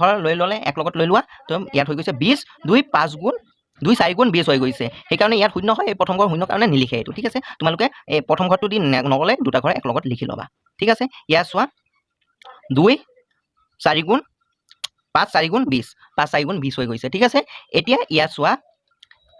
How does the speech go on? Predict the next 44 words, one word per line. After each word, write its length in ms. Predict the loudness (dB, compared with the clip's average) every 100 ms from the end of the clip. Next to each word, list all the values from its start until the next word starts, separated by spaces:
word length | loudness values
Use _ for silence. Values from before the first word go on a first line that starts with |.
| _ _ _ _ _ 2
কি 60 | 2
আছে? 100 | 4 2
ইয়াত 120 | 2
দুই 100 | 2 0
আছে, 100 | 0 0
পাঁচ 100 | 0 0
দি 60 | -2
দুই 100 | -2 0
যায়, 180 | 0 0 -4 _
নেযায়, 280 | -2 -2 -6 -10 -20 -4
সেইকাৰণে 260 | 0 2 0
ঘপকে 180 | 0 0
আকৌ 100 | 0
দুটা 140 | 0 0
ঘৰ 80 | 0 -2
লিখিব 140 | 0 2
নোৱাৰিবা 200 | 2 2
প্ৰথম 160 | 0 -2 0
ঘৰৰ 140 | 2 0
নিচিনাকে, 380 | -4 -8 -10 -18 -4
এইটো 120 | -2 2
নোৱাৰিবা। 280 | 2 0 -10 -16 -4
ইয়াত 120 | -2 0
কি 60 | -4
লিখিব 140 | -2 -2
লাগিব? 140 | 0 0
পাঁচ 100 | 0 -2
দি 40 | -2
দুই 80 | 0 -2
নাযায়, 200 | -6 -12 -14 2
কিন্তু 220 | 4 4 -2 _ _ _ _ _ _ _
সেইকাৰণে 280 | 0 2 2
এটা 100 | 0 0
শূন্য 160 | 0 -2 -2
দি 60 | -4
দিবা 120 | -10 -12
ইয়াত, 160 | -18 _ _ _ 0
ঠিক 80 | 0
আছে? 80 | 0 0
তাৰমানে 200 | 0 0
এইটো 100 | -4 -6
কি 60 | -8
বুজি 140 | -6
পোৱা? 100 | -2